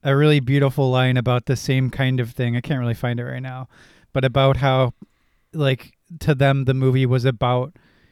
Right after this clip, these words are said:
humanity's distance from nature and, like,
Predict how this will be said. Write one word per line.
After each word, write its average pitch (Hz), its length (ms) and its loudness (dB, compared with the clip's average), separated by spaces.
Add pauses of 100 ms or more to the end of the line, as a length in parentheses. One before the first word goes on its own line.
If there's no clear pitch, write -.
(140)
humanity's 135 1040 -2 (180)
distance 139 500 0
from 131 240 0
nature 135 560 -2
and, 127 140 -4
like, 123 300 -4